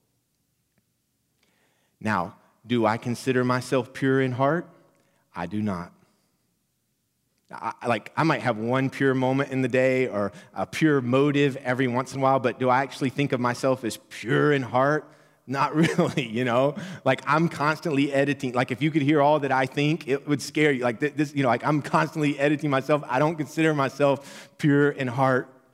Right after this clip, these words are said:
And the Bible actually backs that up for me. It says, "For all have sinned and fall short." It, it tells us that our,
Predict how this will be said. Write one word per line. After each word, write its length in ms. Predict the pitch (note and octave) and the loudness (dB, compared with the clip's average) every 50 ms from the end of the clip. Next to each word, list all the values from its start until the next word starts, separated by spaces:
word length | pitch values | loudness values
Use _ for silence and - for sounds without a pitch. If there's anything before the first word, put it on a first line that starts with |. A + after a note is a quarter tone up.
| _ _ _ _ _ _ _ _ _ _ _ | _ _ _ _ _ _ _ _ _ _ _
And 200 | B2 C3+ C3+ A#2 - - - | 0 0 0 0 -4 -2 0
the 100 | C#3 D3 | 0 2
Bible 400 | B2 D3 C#3+ E3+ F#3 E3 E3 D3+ | 4 4 4 4 4 2 2 2
actually 300 | D3+ D3+ - - D#3+ C#3 | 2 0 -2 -4 -4 -2
backs 400 | B2 - C3 C3 - - - - | 0 0 0 0 -2 -6 -2 2
that 180 | E3 D3 C3+ | 2 4 4
up 180 | C#3 C#3+ - - | 4 2 0 -2
for 120 | - C3 | -4 -4
me. 280 | G#2+ G#2+ G#2 G2 G2+ G#2+ - _ _ _ _ _ _ | -2 -2 -2 -4 -6 -10 -18 _ _ _ _ _ _
It 100 | - C#3 | -4 -2
says, 220 | - - C#3+ C3 C3+ | 0 0 -2 -2 -2
"For 240 | - D3+ C#3 A#2+ | 0 0 0 0
all 720 | - - C3+ C#3+ D3+ D#3 D#3+ D#3+ E3 E3 E3 E3 D#3+ - - _ _ _ | 0 2 2 4 4 4 4 4 4 2 0 -2 -6 -12 -20 _ _ _
have 200 | - C#3+ C3 - | -2 -2 -2 -2
sinned 680 | - - - E3 D#3+ D#3 D#3 D#3 D3+ D#3+ D#3+ C#3 C3 - - - _ - | -8 -2 0 2 2 4 2 2 2 2 0 -2 -4 -10 -16 -20 _ -2
and 300 | C#3 D3+ D3+ D3+ C#3+ - | 0 2 2 2 0 2
fall 240 | - D3+ C#3+ D3 | 2 2 4 4
short." 420 | D3 D3 - C#3+ B2 A2+ A2 A2 - - - _ _ _ _ _ _ _ _ _ _ _ | 0 -2 -2 0 0 0 0 -2 -6 -12 -20 _ _ _ _ _ _ _ _ _ _ _
It, 140 | - C#3+ D3+ - | -2 -2 0 0
it 120 | D3+ C#3 | -2 0
tells 220 | - E3+ E3+ D#3 D3+ | 2 2 2 2 0
us 120 | D#3 - | -4 0
that 160 | - D#3+ C#3+ | 2 2 4
our, 220 | C#3+ C#3+ C#3 C3+ | 4 4 2 0